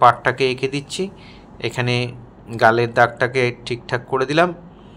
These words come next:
এখান থেকে আরেকটা কাপড়ের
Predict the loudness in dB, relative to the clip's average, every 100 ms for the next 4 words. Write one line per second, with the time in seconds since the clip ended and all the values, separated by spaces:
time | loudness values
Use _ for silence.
0 | -20 -20 -20 -20 -20 -20 -20 -20 -20 -20
1 | -20 -20 -20 -20 -20 -20 -20 -20 -20 -20
2 | -20 -20 -20 -20 -20 -18 -8 -2 -2 -4
3 | -6 -6 -6 -8 -20 -20 -16 0 4 4
4 | 2 0 4 2 2 0 0